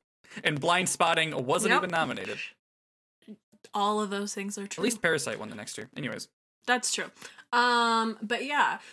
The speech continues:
Speaker 2: so that's what that line feels like to me, but I have no idea how it fucking connects to those first two.
Speaker 1: Yeah, I mean, in the,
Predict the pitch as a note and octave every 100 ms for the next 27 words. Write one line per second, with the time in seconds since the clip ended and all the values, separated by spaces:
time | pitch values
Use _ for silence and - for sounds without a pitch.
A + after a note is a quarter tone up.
0 | - - C#4+ C#4 A3 A#3+ D4+ G4+ D#4 A3
1 | G3+ F#3 F3+ G3 G3 F3 F3 - F#3 E3
2 | F3 G3+ G#3+ A3 G#3+ G#3 G3+ G3 F3+ E3
3 | F3+ E3+ C#3 - E3+ D#3 E3 E3 C#3 -
4 | - C#3+ B2 - - - - A3+ A3+ A3+
5 | A3+ A3 G#3+ G#3 G#3 G3+ F#3+ F#3+ F#3 F#3+
6 | F#3+ F#3 F3 - F#3+ F3+ D3+